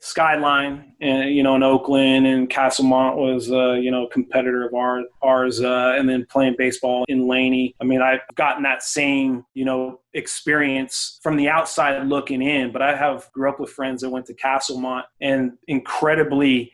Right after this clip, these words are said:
gifted, you know, talented. You know, a lot of them had to, to deal with some rough situations. It's a rough part of town. You know, it's, uh, some of them are just trying to survive day to day, um, which, you know, in some ways,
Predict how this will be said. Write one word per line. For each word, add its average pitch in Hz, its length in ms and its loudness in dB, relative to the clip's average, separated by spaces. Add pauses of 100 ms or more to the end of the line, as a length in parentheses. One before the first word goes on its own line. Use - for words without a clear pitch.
(120)
gifted, 151 800 0
you 127 140 -2
know, 131 320 0
talented. 156 960 2
You 131 80 0
know, 131 80 4
a - 20 2
lot 147 180 4
of 151 60 0
them 147 140 4
had 147 200 0
to, 131 360 0
to 147 100 0
deal 151 320 2
with 151 100 2
some 139 240 2
rough 147 240 4
situations. 147 920 2
It's 123 140 -6
a 139 100 2
rough 143 360 2
part 143 200 4
of 135 160 -2
town. 139 460 -2
You 127 80 0
know, 131 220 2
it's, - 200 -10
uh, 139 160 -8
some 143 240 0
of 143 60 2
them 139 240 2
are 127 60 -2
just 127 180 -8
trying 139 200 0
to 131 60 -4
survive 131 560 0
day 135 220 2
to 123 120 -4
day, 135 460 0 (200)
um, 131 420 2 (140)
which, 185 580 0
you 190 100 2
know, 180 140 4
in 151 80 2
some 233 400 4
ways, 139 560 2